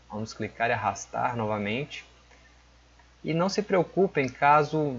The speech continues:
dê aquela impressão de que está errado. Depois nós podemos voltar e consertar a linha. Ela é somente uma linha base pra criar o objeto aí.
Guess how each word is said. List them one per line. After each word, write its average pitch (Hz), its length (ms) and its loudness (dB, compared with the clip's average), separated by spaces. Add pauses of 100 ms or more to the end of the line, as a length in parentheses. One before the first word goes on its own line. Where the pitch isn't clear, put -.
(120)
dê 135 280 6
aquela 147 260 0
impressão 139 460 0
de 131 100 -10
que - 80 -4
está 143 240 -2
errado. 120 480 4
Depois 104 380 -2
nós 131 100 -6
podemos 135 340 0
voltar 127 560 2
e 131 40 -2
consertar 143 580 -2
a 156 100 2
linha. 131 360 0 (520)
Ela 101 120 -6
é 104 40 -8
somente 120 400 -4
uma 139 120 -4
linha 139 200 -2
base 120 640 2 (680)
pra 131 320 4 (200)
criar 135 400 0
o 143 80 4
objeto 135 480 0
aí. - 120 -6